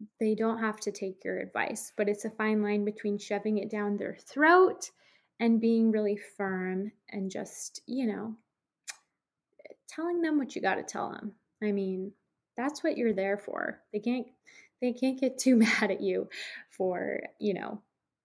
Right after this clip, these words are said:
telling them what they need to hear. So just know that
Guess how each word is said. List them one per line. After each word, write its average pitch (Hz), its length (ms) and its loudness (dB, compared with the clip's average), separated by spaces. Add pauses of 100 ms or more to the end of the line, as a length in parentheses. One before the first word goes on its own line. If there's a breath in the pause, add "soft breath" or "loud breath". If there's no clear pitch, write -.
(580)
telling 196 300 -2
them 175 120 -6
what - 140 -14
they - 100 -8
need - 220 -10
to 208 80 -18
hear. - 280 -8 (120)
So 196 440 -4
just 277 220 -2
know 240 360 2
that 196 260 0